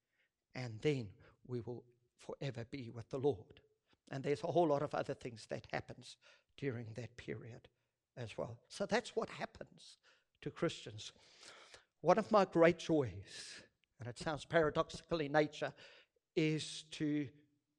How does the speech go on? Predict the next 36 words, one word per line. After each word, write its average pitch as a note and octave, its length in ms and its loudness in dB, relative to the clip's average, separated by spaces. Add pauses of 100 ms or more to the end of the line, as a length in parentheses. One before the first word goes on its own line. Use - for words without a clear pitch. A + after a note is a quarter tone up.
(1600)
conduct D#3+ 560 0 (560)
funeral C#3 460 -2
services - 760 -10 (960)
of C3 140 -12
Christians. - 640 -14
You D3+ 100 -6
say, D#3+ 180 -4
"Your C#3 220 -2
great D#3 260 -2
joy." C#3+ 320 -2 (440)
Absolutely. - 720 -2 (800)
It's - 160 -4
hard A3 440 4
for G#3+ 140 10
the F#3 100 4
family E3 400 2
at D3+ 100 -2
the D3 80 -4
time, B2 460 -6 (380)
but - 180 -8
my C#3+ 240 -4
friends, C3+ 460 -4 (240)
there A#2 120 -6
is A2 120 -10
such - 260 -6
a F#3+ 60 -6
sense D#3+ 320 -6
of - 160 -10
rejoicing C#3 480 -6
because - 400 -10
the - 80 -10
promise F3 480 -2
of - 160 -4
God D3 180 -4
is D3 100 -12
fulfilled - 720 -8